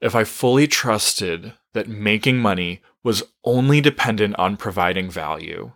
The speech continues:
how would I structure my business or choose my career?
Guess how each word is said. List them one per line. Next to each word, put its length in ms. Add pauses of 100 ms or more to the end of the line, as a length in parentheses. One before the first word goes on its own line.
(1160)
how 560
would 200
I 120
structure 720
my 140
business 600
or 160
choose 340
my 140
career? 520